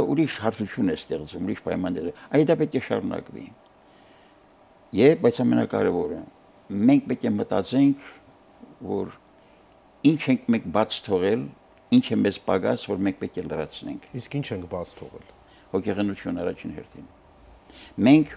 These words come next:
Speaker 1: հոգեղենությունից, որի մեջ մտնում է հավատքը, հավատքից բխող գաղափարական արժեքները և բարոյական արժեքները,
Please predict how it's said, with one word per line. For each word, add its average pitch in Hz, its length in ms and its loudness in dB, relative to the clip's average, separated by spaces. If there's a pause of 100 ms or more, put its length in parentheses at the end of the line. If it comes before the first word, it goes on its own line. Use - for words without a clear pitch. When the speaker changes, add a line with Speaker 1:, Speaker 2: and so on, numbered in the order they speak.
Speaker 1:
հոգեղենությունից, 95 920 0 (580)
որի 101 240 4
մեջ 101 220 0
մտնում 92 320 -2
է 85 80 -2
հավատքը, 92 500 -2 (1080)
հավատքից 101 560 0
բխող 95 520 0
գաղափարական 92 720 0
արժեքները 82 800 -4
և 87 220 -2
բարոյական 92 640 0
արժեքները, 82 600 -8